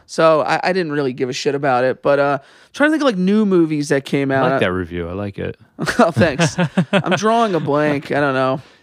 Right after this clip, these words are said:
Speaker 2: You didn't happen to see Poor Things, did you?
Speaker 1: No, but I do wanna eventually maybe see it.
Speaker 2: Yeah, when, uh, yeah, I went on my first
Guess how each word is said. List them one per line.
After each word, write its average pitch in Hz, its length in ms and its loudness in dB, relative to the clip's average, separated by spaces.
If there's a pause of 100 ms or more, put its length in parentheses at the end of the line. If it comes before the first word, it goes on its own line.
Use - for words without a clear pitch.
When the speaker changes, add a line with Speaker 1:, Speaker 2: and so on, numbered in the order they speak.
(240)
Speaker 2:
You 151 120 2
didn't 180 160 4
happen 147 200 2
to 123 60 2
see 110 160 -4
Poor 110 400 0
Things, 92 440 -6
did - 200 -6
you? 113 220 0 (240)
Speaker 1:
No, 277 280 6
but 262 100 2
I 254 80 -2
do 285 180 -4
wanna 190 360 0
eventually 151 720 -2
maybe 143 280 -4
see 127 320 0
it. 120 340 -2
Speaker 2:
Yeah, 98 240 -2
when, 107 320 0
uh, 101 400 0 (320)
yeah, 127 160 -2
I - 20 2
went 131 200 2
on 143 80 2
my 120 140 2
first 117 400 -2